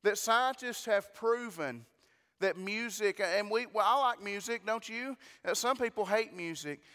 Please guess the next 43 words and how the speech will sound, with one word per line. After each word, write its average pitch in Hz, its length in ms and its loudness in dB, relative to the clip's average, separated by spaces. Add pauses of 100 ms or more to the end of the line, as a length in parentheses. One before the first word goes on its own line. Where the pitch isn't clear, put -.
(120)
and 185 120 2
some 220 200 2
people 220 260 2
argue, 208 320 2
"Well, 190 120 0
this 214 260 2
is 196 100 -12
the 190 80 -14
best 208 280 2
music, 208 360 -6
and 170 100 -2
that's 196 240 2
the 185 100 -12
best 208 260 0
music," 202 400 -4
and 202 100 -2
that's 254 160 2
not 214 160 -4
what 208 160 2
this 214 160 -4
is 180 120 -14
about 196 280 2
this 170 180 -6
morning. 180 260 -4 (340)
But 214 160 4
actually, 233 520 2
what, 247 340 2
what 220 260 0
music 247 440 -2
has 220 180 0
been 220 180 -6
proven 220 420 0 (240)
is 208 160 2
that 208 140 4
if 202 160 -4
you 233 140 -6
turn 233 280 2
a 208 60 2
bass 208 460 2
up 226 260 2
loud 220 260 4
enough, 220 440 2
and, 175 160 -2